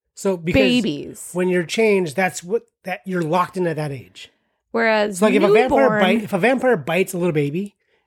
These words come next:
Speaker 1: and makes it a va-, a, a vampire baby, that baby is gonna act like a baby its whole life for eternity,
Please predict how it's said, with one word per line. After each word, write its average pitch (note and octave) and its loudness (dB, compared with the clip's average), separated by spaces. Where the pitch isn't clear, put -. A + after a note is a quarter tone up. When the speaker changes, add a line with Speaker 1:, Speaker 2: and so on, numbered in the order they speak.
Speaker 1:
and D#3+ -2
makes D#3+ 0
it D#3+ 2
a - 0
va-, D3+ -4
a, F3 -10
a D#3 -8
vampire D#3 -4
baby, E3 -4
that G3 0
baby F#3+ 0
is D#3+ -4
gonna G3 -2
act F3 2
like F3+ 0
a F3+ 0
baby F3 0
its D3 -8
whole F3+ 2
life E3 -2
for F3 0
eternity, D3 0